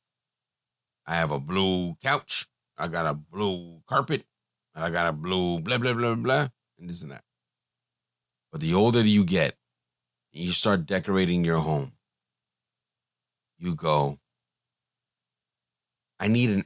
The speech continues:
accent chair. I need something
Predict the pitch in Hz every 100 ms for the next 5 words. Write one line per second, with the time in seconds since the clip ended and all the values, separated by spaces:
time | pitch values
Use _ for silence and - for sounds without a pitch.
0 | - 104 - - - 78 - - 65 -
1 | _ _ _ _ _ _ _ _ _ _
2 | _ _ _ _ _ _ _ _ _ _
3 | _ _ _ _ _ _ _ - 101 117
4 | 113 - 120 107 117 107 95